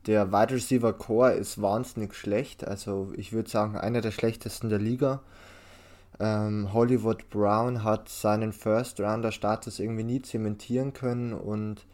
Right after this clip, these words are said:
ähm, ist wirklich nur eine Deep Threat Waffe, was irgendwie in dieses Passing Game von Lamar Jackson nicht reinpasst oder funktioniert. Devin Duvernay hat man letztes Jahr noch, ähm,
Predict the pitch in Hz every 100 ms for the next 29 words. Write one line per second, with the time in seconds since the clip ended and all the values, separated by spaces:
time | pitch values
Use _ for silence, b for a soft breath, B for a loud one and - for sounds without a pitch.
0 | b b b b - 101 101 98 101 95
1 | - 107 - 127 127 110 117 113 104 -
2 | 135 - 127 113 - 107 113 - 120 113
3 | 110 107 104 104 - - - 113 113 107
4 | 104 107 107 98 - - - - 120 -
5 | 113 104 107 107 107 107 104 113 107 -
6 | 110 - 110 104 101 - 107 123 110 -
7 | - 107 110 - - 101 104 98 - 107
8 | - 113 113 131 143 - b b b b
9 | b b b b b - - - - _
10 | _ - 110 113 123 113 131 160 156 139
11 | 143 135 135 127 123 123 - 127 131 120
12 | 120 117 - 113 110 110 107 104